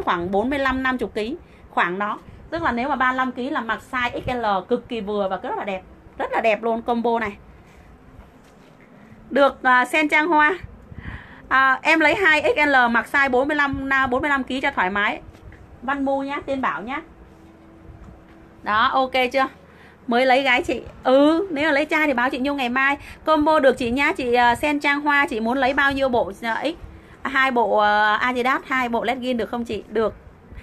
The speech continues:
Lấy bao nhiêu ký chị để lại số điện em. Rồi Mai Anh ơi, lấy bao nhiêu, à, số điện thoại cho chị? Em. Rồi cái set bé gái đó em chốt xong hết chưa?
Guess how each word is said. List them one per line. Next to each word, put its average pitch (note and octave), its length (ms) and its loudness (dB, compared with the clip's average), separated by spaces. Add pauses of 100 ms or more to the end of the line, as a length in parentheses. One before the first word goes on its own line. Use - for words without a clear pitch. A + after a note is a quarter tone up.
(120)
Lấy B3+ 140 2
bao E4 120 4
nhiêu D4+ 140 0
ký C#4+ 160 -2
chị C#4 100 0
để A#3 120 4
lại G#3+ 100 0
số C4+ 100 -2
điện C#4+ 140 -4
em. C4+ 160 -2 (320)
Rồi B3 160 2
Mai C#4 280 2
Anh D4 220 -2
ơi, C#4+ 140 0
lấy C4+ 160 -2
bao C#4+ 200 0
nhiêu, C#4+ 160 -6
à, C4+ 140 -2
số D4 120 -10
điện C4 140 -12
thoại A#3+ 200 -6
cho C4 80 -12
chị? C4 120 -12 (480)
Em. C4 220 -6 (380)
Rồi A#3+ 200 -4
cái C#4 80 -12
set D#4+ 180 -8
bé C4+ 120 -4
gái C4 220 -4
đó C#4+ 60 -2
em C#4+ 160 -4
chốt D#4+ 160 -4
xong C4 160 -4
hết F4 200 -6
chưa? C#4+ 100 -8